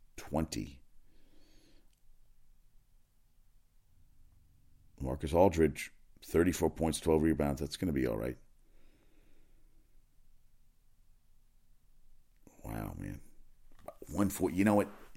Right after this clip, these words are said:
And they, there's all over the internet, there's Mike D'Antoni, they said he looked resigned, like, this ship has sailed. Well, I'll tell you, you lose your game six at home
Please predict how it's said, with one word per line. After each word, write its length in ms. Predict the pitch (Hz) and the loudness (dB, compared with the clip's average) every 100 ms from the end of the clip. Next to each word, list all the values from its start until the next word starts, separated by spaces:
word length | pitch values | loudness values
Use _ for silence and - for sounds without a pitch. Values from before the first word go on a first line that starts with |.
| - - | -18 -12
And 200 | - 92 | 0 4
they, 160 | 98 92 | 6 6
there's 560 | 67 69 76 98 90 - | 4 -6 2 4 4 4
all 260 | 90 113 | 8 10
over 240 | 110 87 98 | 10 8 4
the 220 | 85 80 | 6 4
internet, 500 | 117 117 98 82 - | 4 4 4 4 4
there's 520 | 87 82 76 - - - - - | 6 6 6 0 -6 -10 -20 -4
Mike 260 | 82 90 | 2 2
D'Antoni, 440 | - 82 85 98 87 | 2 0 4 4 6
they 140 | 78 | 4
said 260 | - 76 67 | 4 2 2
he 120 | 73 | 2
looked 280 | 85 82 - | 2 0 2
resigned, 680 | 82 73 90 85 82 76 - - - - - - - - - - - - - - - - - - - | 2 4 4 4 2 -2 -6 -20 -20 -20 -20 -20 -20 -20 -20 -20 -20 -20 -20 -20 -20 -20 -20 -20 -6
like, 340 | 71 69 - - - - - - - - - - | -2 -2 -4 -20 -20 -20 -20 -20 -20 -20 -20 -14
this 300 | 62 71 85 | -8 0 2
ship 200 | 92 - | 2 0
has 120 | 76 | 0
sailed. 260 | - 78 65 | 4 4 6
Well, 260 | 73 - - - - - | 4 2 -6 -20 -18 -6
I'll 80 | 76 | 0
tell 140 | 90 | 4
you, 100 | 80 | 4
you 240 | 65 92 | 4 6
lose 340 | 113 107 101 69 | 8 8 8 4
your 280 | 76 67 57 | 2 2 0
game 340 | - 92 90 | 2 2 2
six 300 | - 82 - | 0 -2 0
at 80 | 65 | 0
home 360 | 85 80 62 | 2 2 0